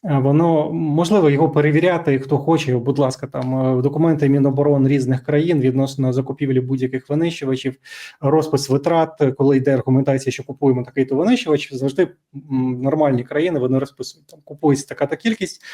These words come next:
буде коштувати стільки-то, скільки буде коштувати експлуатація за такий-то період. Все це пораховано, емпіричне правило. Е, самі витрати на закупівлю —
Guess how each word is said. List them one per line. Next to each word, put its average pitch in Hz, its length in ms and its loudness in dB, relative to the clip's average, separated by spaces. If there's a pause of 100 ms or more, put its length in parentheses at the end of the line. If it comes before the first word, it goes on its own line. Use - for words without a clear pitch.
(220)
буде 147 180 4
коштувати 147 520 0
стільки-то, 170 540 -2
скільки 147 300 -2
буде 135 300 0
коштувати 131 460 -2
експлуатація 147 680 0
за 131 80 0
такий-то 139 380 -4
період. 120 280 -10
Все - 200 -6
це - 140 -10
пораховано, 165 560 0
емпіричне 147 460 0
правило. 156 500 0 (500)
Е, 135 360 2
самі 160 380 2
витрати 147 440 0
на 139 160 2
закупівлю — 147 600 0